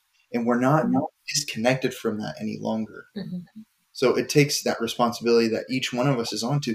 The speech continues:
Speaker 1: heal our own wounds, be accountable for ourselves. And we can't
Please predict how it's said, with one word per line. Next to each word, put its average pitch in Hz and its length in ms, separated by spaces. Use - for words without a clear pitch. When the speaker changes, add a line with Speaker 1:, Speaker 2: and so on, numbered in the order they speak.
Speaker 1:
heal 151 360
our 117 180
own 117 260
wounds, 135 540
be 131 120
accountable 143 560
for 110 100
ourselves. 113 460
And 113 120
we 127 140
can't 147 380